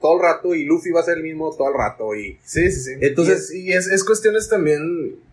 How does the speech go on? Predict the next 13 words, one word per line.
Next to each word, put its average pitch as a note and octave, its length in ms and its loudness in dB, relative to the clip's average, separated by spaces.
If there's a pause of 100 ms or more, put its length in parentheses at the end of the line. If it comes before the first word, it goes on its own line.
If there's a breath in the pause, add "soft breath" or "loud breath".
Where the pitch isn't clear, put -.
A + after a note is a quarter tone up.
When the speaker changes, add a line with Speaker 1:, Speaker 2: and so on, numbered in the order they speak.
(180)
Speaker 2:
culturales, A#2 960 0
¿no? A#2+ 200 -4
En A#2+ 80 -6
muchas A#2+ 280 -10
cosas, A#2 320 -8
por A2+ 160 -6
ejemplo, A#2+ 440 -4
te, A2+ 100 4
te B2 140 -2
mencionaba A#2 460 0
que B2+ 80 -2
estaba B2 260 4
releyendo B2 920 2